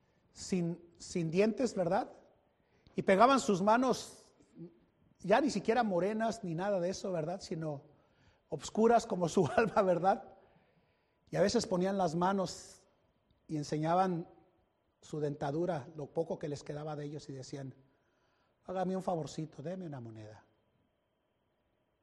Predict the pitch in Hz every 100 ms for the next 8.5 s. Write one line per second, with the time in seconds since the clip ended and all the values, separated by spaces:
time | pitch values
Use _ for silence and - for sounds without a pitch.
0 | _ _ _ 143 156 180 175 175 180 175
1 | - 139 139 127 131 185 185 151 135 120
2 | 147 190 180 180 185 175 151 143 156 139
3 | 135 143 165 131 165 - - - _ _
4 | _ _ _ _ _ _ _ _ _ _
5 | _ 131 160 180 196 165 160 180 185 175
6 | 180 196 170 165 180 - 151 151 151 175
7 | 147 143 127 127 127 147 160 147 - 131
8 | 127 143 160 - -